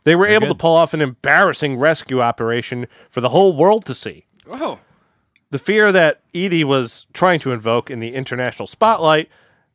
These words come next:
Speaker 1: now just looked like top-notch buffoonery.
Speaker 2: Yeah. Just go in and get 'em.
Speaker 1: All but three hostages lived, one Israeli soldier died, and forty-five of Edie's top men were killed.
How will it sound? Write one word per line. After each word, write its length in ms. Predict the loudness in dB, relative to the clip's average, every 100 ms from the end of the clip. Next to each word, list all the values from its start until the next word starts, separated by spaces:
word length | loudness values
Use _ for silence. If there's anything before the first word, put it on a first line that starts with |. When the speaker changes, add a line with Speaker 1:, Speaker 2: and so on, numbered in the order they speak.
| _
Speaker 1:
now 240 | 0 2 2
just 180 | 0 0
looked 180 | 0
like 220 | 0 -2 0
top-notch 540 | 0 0 0 0 -2
buffoonery. 600 | -8 -2 -2 -2 -6 -14 _ _ _ _ _
Speaker 2:
Yeah. 200 | -12 -10 -10 _ _ _ _
Just 120 | _
go 160 | -10 -6
in 60 | -6
and 100 | -4
get 140 | -4
'em. 120 | -6 -4
Speaker 1:
All 180 | 2 4
but 200 | 2 -2
three 260 | -4 -4 0
hostages 600 | 2 0 -2 -6 -6 -8
lived, 400 | -6 -6 -6 -14 _ _ _ _
one 280 | -2 0 2
Israeli 460 | 0 0 0 2
soldier 420 | -2 -2 -2 -2 -8
died, 380 | -10 -12 -16 -20 _ _ -6
and 200 | -6 -2
forty-five 840 | 2 2 2 2 4 4 2 0 -2
of 320 | -2 -4 -12 _ -6
Edie's 380 | -4 -4 -6
top 320 | -4 0 0 0
men 420 | -2 -2 -2 -10 _ _ _
were 140 | -8 -6
killed. 460 | -4 -6 -6 -16